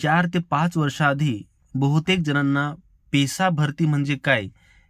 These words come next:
याचा अर्थ कोणाला माहीत नव्हता. मात्र मागील चार पाच वर्षापासून पालघर जिल्ह्यातील उमेदवारांनी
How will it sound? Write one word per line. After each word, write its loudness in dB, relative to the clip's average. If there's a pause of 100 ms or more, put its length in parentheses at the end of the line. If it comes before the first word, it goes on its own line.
(160)
याचा 2 (480)
अर्थ 0 (480)
कोणाला 2
माहीत 0
नव्हता. -8 (540)
मात्र 0 (420)
मागील 0
चार 0
पाच -2
वर्षापासून -2 (640)
पालघर 0
जिल्ह्यातील -2
उमेदवारांनी 0